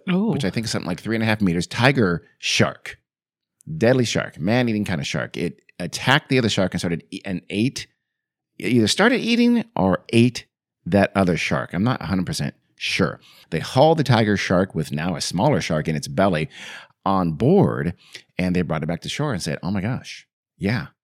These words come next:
Speaker 2: this could be a great attraction at our Coogee Aquarium and swimming baths
Speaker 1: Did
Speaker 2: that
Speaker 1: they
Speaker 2: he
Speaker 1: have a
Speaker 2: ran."
Speaker 1: did they have a free spot big enough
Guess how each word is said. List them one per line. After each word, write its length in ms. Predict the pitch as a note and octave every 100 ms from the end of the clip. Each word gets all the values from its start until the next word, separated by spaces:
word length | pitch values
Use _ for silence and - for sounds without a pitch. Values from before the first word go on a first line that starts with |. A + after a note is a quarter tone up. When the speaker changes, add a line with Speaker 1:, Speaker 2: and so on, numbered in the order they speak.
| _
Speaker 2:
this 200 | - G2
could 160 | - G#2+
be 100 | F#2
a 60 | D2+
great 360 | - F#2 F2+
attraction 480 | E2+ - F#2 - D#2+
at 140 | B1+
our 120 | D#2 D#2+
Coogee 760 | - F2 D#2+ E2+ D#2+ D#2 E2+ - _
Aquarium 680 | F2 - F#2 F#2+ A#2+ B1+ C2+
and 180 | - D2+
swimming 380 | - G2+ A#2 G#2
baths 640 | D#2+ A#1+ B1+ - - - - - -
Speaker 1:
Did 120 | G#3
Speaker 2:
that 40 |
Speaker 1:
they 140 | F#3 F3+
Speaker 2:
he 60 |
Speaker 1:
have 160 | F#3 F3
a 20 |
Speaker 2:
ran." 360 | F#3+ - - - _ _ _ _ _ _
Speaker 1:
did 180 | F3 E3
they 120 | E3
have 220 | E3 E3+
a 240 | E3+ D3+ D#3 _ _ _ _ _ _ _
free 400 | F3 E3+ D#3+ - _ -
spot 440 | - D3+ D#3+ - D3+
big 140 | E3
enough 300 | E3 F3 C4